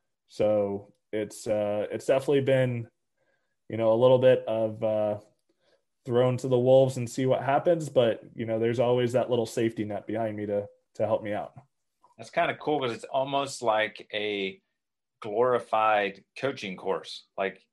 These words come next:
Speaker 2: you know, where you get to do it and you're got an evaluator that's watching and then will give you insight, like, "Hey, next time, maybe try this or try that," which I think's, like,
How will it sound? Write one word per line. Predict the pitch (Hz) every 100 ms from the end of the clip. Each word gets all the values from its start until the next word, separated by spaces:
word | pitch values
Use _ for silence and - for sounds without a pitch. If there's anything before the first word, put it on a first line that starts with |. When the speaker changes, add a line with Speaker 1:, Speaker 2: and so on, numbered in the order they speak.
| _
Speaker 2:
you | 107
know, | 104 101 95
where | 95
you | 98 95
get | 107 101
to | 101
do | 101 104
it | 101 -
and | 98 95
you're | 95 98
got | 98 98 101
an | 95
evaluator | 92 95 92 95 95 92 87
that's | 90 -
watching | 90 92 - 98 92
and | 90
then | 90 90
will | 87
give | 82 95 87
you | 95 92
insight, | 98 98 - 95 90
like, | 87
"Hey, | 98 98
next | 95 98
time, | - 92 90 85 _ _ _
maybe | 95 92
try | 90 87 85
this | 92 92 90 -
or | -
try | - 87
that," | 87 95 82
which | 95
I | 101
think's, | 113 - - - _ _ _ _
like, | 87 85